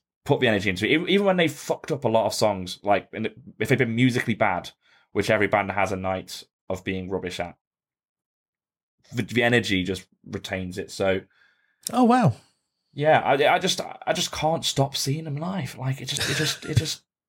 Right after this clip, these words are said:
Speaker 1: <laughs> it, I just
Speaker 2: Yeah.
Speaker 1: can't stop doing it. And I, and I, I still, and I'm gonna keep saying it every time I mention them, they've never played the main stage at Download, and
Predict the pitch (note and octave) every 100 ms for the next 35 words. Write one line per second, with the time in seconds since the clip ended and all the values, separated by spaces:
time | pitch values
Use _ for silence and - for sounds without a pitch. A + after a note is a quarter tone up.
0 | _ _ _ - - - - _ _ _
1 | - C3+ D3 D#3+ C#3+ A2+ F#2 C#3+ D#3 -
2 | D#3+ C#3+ B2+ C3 B2+ C3+ B2 C3+ C3+ C#3+
3 | A#2+ A#2 A2 A2 G#2 A2+ - G#2+ F#2+ F#2
4 | G2 F#2+ F2+ F#2 F2+ _ _ _ A#2 A2+
5 | A2+ B2 A#2 - A#2+ A2+ F#2+ F#2+ F#2+ F#2+
6 | - F#2+ F#2 F2+ F#2 F2+ F#2 F2+ - _
7 | _ _ _ _ _ _ _ G2+ F#2+ F#2
8 | F2+